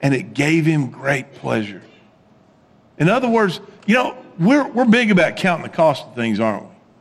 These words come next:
You know, you, you hear things, "Well, you know, I, I, I mean, all the time we're thinking, 'Well, should we do this?'" You know, uh, it'd be easier to cook or to, to go out to eat, but then you start counting the cost.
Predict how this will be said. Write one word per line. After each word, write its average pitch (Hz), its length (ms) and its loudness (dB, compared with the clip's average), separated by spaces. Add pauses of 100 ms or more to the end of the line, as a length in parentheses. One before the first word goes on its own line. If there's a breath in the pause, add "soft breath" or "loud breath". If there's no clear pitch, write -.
(920)
You 156 100 2
know, 175 100 2
you, 175 200 4 (180)
you 175 100 4
hear 214 200 4
things, 208 340 0
"Well, 165 320 0
you 160 80 -2
know, 156 120 0
I, 147 140 0 (720 soft breath)
I, 160 220 -4
I 170 40 0
mean, 180 140 2
all 208 140 2
the 190 80 0
time 196 300 2
we're 147 120 2
thinking, 120 360 -2
'Well, 135 180 2
should 131 180 -10
we 120 140 0
do 113 200 0
this?'" 151 440 0 (380 soft breath)
You 139 100 -2
know, 139 280 -2 (420)
uh, 147 200 -10
it'd 143 180 -4
be 175 240 4
easier 170 160 4
to 135 100 -2
cook 185 420 0 (680)
or 135 100 0
to, 127 220 0
to 143 140 -4
go 160 180 2
out 170 160 4
to - 100 -2
eat, 185 340 2
but 131 180 -4
then 156 120 2
you 160 80 4
start 170 300 -2
counting 170 240 0
the 127 120 -6
cost. 147 420 2